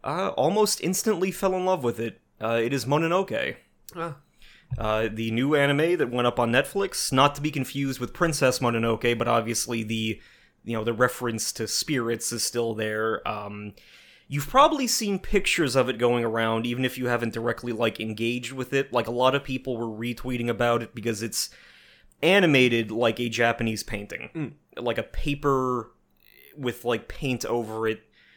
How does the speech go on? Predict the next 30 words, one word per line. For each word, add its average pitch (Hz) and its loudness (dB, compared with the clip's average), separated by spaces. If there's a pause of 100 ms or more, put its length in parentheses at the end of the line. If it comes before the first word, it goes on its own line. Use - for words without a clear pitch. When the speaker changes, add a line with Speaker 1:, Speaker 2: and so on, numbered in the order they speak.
(300)
Speaker 1:
Uh, 110 0
you 101 -4
know, 104 -6 (1300)
just, 143 0
just - -2 (440)
Speaker 2:
Mm-hmm. 165 -10 (540)
Speaker 1:
every 147 0
frame 131 0
a 113 0
painting 92 -6
Speaker 2:
Yeah, 339 0
Speaker 1:
like 110 0
Speaker 2:
it's, - -8
like, 135 0
Speaker 1:
that. 147 2
Speaker 2:
reminiscent 123 -4
of 113 -10
those 110 -8
styles, 113 -8
yeah. 185 -12 (360)
Speaker 1:
You 151 0
know, 117 4
the, 143 -6
the 135 0
movements 165 4
are 127 2
kind 127 -2
of 117 -4
very 120 -2
deliberate. 135 0